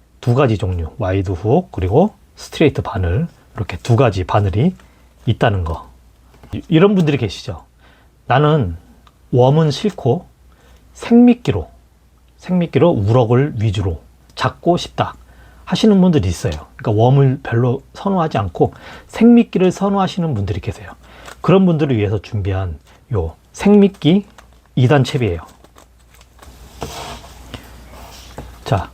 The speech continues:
보시면은 요 채비는 생미끼 이 단 채비인데 웜을 끼울 수 있는 바늘이 없고 생미끼 바늘로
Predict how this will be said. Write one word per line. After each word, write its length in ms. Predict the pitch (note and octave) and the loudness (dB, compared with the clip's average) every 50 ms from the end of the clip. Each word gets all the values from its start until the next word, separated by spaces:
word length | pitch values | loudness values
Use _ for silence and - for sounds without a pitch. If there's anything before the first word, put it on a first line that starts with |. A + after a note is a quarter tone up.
| - - _ - - - - - | -20 -20 _ -20 -20 -20 -4 -2
보시면은 440 | C#3+ B2 - D3+ C#3 C#3+ E3 F3+ F3 - - - - - - _ _ _ _ _ - - - - _ - - | 0 2 4 4 6 6 6 6 4 2 -4 -18 -20 -20 -20 _ _ _ _ _ -20 -20 -20 -20 _ 0 4
요 280 | C3+ D3+ D#3 D#3+ E3+ - - _ _ _ _ _ _ _ - - - _ - - - _ _ _ | 4 6 6 4 2 -2 -8 _ _ _ _ _ _ _ -20 -20 -20 _ -20 -20 -20 _ _ _
채비는 440 | - - - E3+ E3 D#3+ F3+ F3 B2 F#2+ - - - - - - - - _ | -4 -2 2 2 4 4 4 2 0 -2 -6 -12 -20 -20 -20 -20 -20 -20 _
생미끼 560 | - - - G#3+ A3 A3 A3 G#3+ - F#3 C#3+ A2 | -6 0 4 6 6 6 6 4 2 0 0 0
이 60 | G#2+ | 2
단 180 | A2+ B2 A#2 | 2 2 0
채비인데 480 | - - A2 G2 G#2 A2 B2+ A#2 E2+ - - _ _ _ _ - - - _ _ _ _ | 0 -2 -4 -4 -2 -2 -2 -4 -4 -8 -14 _ _ _ _ -20 -20 -20 _ _ _ _
웜을 320 | - A#2 A#2+ C#3+ D#3 D#3+ D3 | 2 2 4 4 4 2 2
끼울 200 | - F#3 F#3 F3 | 2 2 2 2
수 120 | - - | 0 0
있는 160 | D#3 D3 C#3 | -2 -2 -2
바늘이 300 | C3 - A2+ G#2+ A2 A2 | -2 -2 0 0 0 0
없고 380 | G2 D#2+ E2 - - - F2 - _ _ _ - - - - _ | 0 -4 -6 -6 -8 -8 -8 -8 _ _ _ -20 -20 -20 -20 _
생미끼 600 | - - - A3+ A3+ A3 A3 G#3+ - - F#3 F3 | -6 0 4 6 6 6 6 4 4 2 0 0
바늘로 520 | - - A2 G#2 G#2+ G2 F2+ E2+ D#2 | 2 0 0 0 0 0 -2 -4 -6